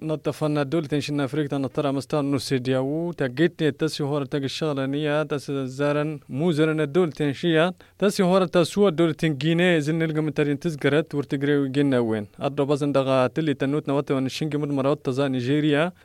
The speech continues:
ta ta musa tar daga, eh, tigitta wen inta da ta sa, inta ta hatabutu tin sidiyawu taqfali goga sannet garesa ed Niger ed Benin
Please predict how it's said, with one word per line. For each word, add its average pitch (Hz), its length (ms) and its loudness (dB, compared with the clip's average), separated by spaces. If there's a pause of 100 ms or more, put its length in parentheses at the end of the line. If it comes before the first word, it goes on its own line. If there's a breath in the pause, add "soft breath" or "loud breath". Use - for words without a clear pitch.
ta 180 160 2
ta 165 120 -4
musa 180 300 -2
tar 156 260 0
daga, 156 540 2
eh, 139 220 -4 (180)
tigitta 156 540 2
wen 123 300 -2 (240)
inta 143 280 0
da 160 400 4 (120)
ta 160 140 0
sa, 156 200 -6 (100)
inta 151 480 0
ta 147 120 -4
hatabutu 143 520 -2
tin 139 200 -4
sidiyawu 147 560 0 (440 soft breath)
taqfali 175 480 0
goga 151 300 4
sannet 143 500 2 (340)
garesa 147 640 8
ed 156 180 2
Niger 147 580 2 (160)
ed 151 140 2
Benin 143 400 4